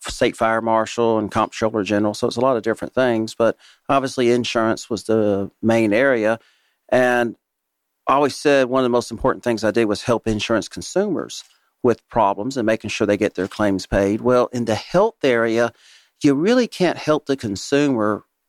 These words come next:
properly without bringing the healthcare provider in, the doc, the physician, or if it's a chiropractor, nurse practitioner, or any other healthcare professional. So we really work closely with doctors and hospitals and clinics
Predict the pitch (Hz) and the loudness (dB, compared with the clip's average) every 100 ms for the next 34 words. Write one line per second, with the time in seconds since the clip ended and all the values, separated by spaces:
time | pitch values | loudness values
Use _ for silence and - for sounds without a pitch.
0 | _ _ _ - 180 175 113 104 104 - | _ _ _ 0 2 2 0 0 -2 -6
1 | _ _ _ _ - 135 139 123 - 127 | _ _ _ _ -4 0 0 0 -2 0
2 | 127 123 110 107 110 101 92 117 - 117 | 2 2 0 0 2 2 0 -2 0 -2
3 | 107 104 104 104 82 82 101 90 87 87 | -2 -2 0 -2 -4 -8 -4 -4 -6 -12
4 | - _ _ 113 123 117 113 - 110 107 | -20 _ _ 0 2 2 0 -4 -8 0
5 | 120 117 - 117 117 110 104 104 107 - | 2 2 0 2 2 2 0 0 -4 -4
6 | 113 117 110 110 110 110 - 110 110 104 | -4 0 0 0 -2 -2 -2 -2 -2 0
7 | 110 - 110 - 113 107 113 113 107 107 | -2 0 -4 0 -2 0 0 2 2 2
8 | 107 110 107 104 110 104 - 107 104 151 | 2 2 2 0 0 -2 -2 -6 -2 0
9 | 156 - 110 - - - - - - 135 | 0 0 -4 -4 -16 -16 -16 -4 2 2
10 | 127 147 180 165 156 131 123 - - 123 | 2 0 0 0 2 2 0 -2 -2 0
11 | 123 - 110 98 87 95 - 113 - - | 0 -2 -4 -4 -6 -4 0 0 0 -6
12 | 82 69 - 87 113 113 - 101 92 73 | -14 -12 -16 -2 0 0 -2 -4 -4 -4
13 | 73 78 78 - 123 107 78 - | -10 -12 -12 -2 0 2 0 -4